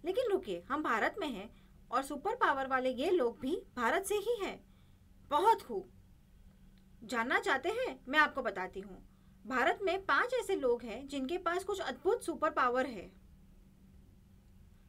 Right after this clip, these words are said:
मनोज चोपड़ा को एशिया का सबसे ताकतवर आदमी माना जाता है।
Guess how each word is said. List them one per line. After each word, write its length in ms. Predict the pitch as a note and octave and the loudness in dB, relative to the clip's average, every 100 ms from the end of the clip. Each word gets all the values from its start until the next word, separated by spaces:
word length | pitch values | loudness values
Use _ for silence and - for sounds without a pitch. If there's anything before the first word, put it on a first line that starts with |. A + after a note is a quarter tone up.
| - | -4
मनोज 280 | B3 C4+ C5 | 2 4 4
चोपड़ा 380 | A4+ C#4+ B3 C#4 | 2 2 2 0
को 240 | C#4 C4 | 0 -2
एशिया 380 | - B3 B3 F#4+ | 0 0 2 0
का 160 | G4 G4+ | 0 -2
सबसे 300 | C#4+ - F#4+ | -4 -4 -2
ताकतवर 480 | F#4+ C#4 B3+ D4+ | 0 0 -2 -2
आदमी 360 | E4+ B3 A3 D4 | -2 -2 -4 -2
माना 280 | D#4+ A3+ A3+ | -2 -2 -2
जाता 340 | A3 G3 G3+ | -4 -8 -8
है। 220 | G3 F#3 | -10 -12